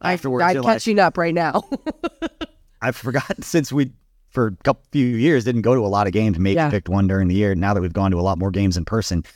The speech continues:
Speaker 2: you realize how much more information you get
Speaker 1: Mm-hmm.
Speaker 2: from watching it on
Speaker 1: And
Speaker 2: T V.
Speaker 1: just from the viewpoint, too, how much more you can understand. And I,
Speaker 2: Yeah.
Speaker 1: you can't read anything, basically, <laughs> from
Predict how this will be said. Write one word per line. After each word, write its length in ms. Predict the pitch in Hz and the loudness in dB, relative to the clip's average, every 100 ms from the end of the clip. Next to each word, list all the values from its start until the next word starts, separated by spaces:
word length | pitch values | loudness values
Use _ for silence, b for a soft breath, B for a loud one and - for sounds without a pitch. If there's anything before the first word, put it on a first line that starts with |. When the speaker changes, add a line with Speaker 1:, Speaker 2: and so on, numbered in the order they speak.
| b | b
Speaker 2:
you 140 | - 175 | -2 0
realize 420 | 131 147 113 101 | 2 4 2 0
how 160 | - 123 | -2 0
much 400 | 120 123 - - | 2 2 -2 -2
more 340 | 104 117 120 | 0 2 2
information 560 | 117 - 104 113 - 170 | 0 0 0 0 0 0
you 100 | 170 | 0
get 200 | 104 120 | 0 -2
Speaker 1:
Mm-hmm. 60 | |
Speaker 2:
from 140 | - 95 | -4 -2
watching 300 | 101 - 101 | -2 -2 -4
it 60 | |
on 120 | 92 92 | -4 -2
Speaker 1:
And 60 | |
Speaker 2:
T 40 | 190 | -2
V. 40 | 185 | 0
Speaker 1:
just 280 | 190 185 | 0 0
from 140 | - 190 | 0 0
the 100 | 160 | 0
viewpoint, 480 | 151 151 147 139 135 | 0 -2 -2 -6 -2
too, 280 | 160 143 | -2 -2
how 120 | 143 151 | -2 -2
much 180 | 147 | -2
more 160 | 156 147 | 0 0
you 80 | 143 | 0
can 140 | 143 | 0
understand. 560 | 139 - - 147 143 151 | -2 -4 -2 -2 0 -2
And 220 | 78 80 | -2 -2
I, 200 | 78 73 76 | -2 -6 -2
Speaker 2:
Yeah. 140 | 90 | -2
Speaker 1:
you 40 | 78 | -2
can't 220 | - 147 | -2 0
read 240 | 139 131 | 0 0
anything, 420 | 135 135 147 156 156 | 0 0 0 -2 -2
basically, 400 | - - - 180 | -4 -6 -6 -6
<laughs> 20 | |
from 220 | - 220 | -2 -2